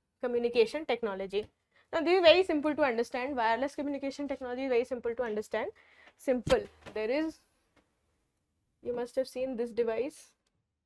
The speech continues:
You must have all played with this device.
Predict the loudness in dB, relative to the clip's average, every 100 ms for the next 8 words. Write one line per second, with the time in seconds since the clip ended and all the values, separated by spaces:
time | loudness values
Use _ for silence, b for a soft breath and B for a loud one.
0 | _ _ _ _ _ _ _ _ _ _
1 | _ _ _ _ -4 0 0 0 2 2
2 | 2 6 8 8 6 0 0 2 2 2
3 | 0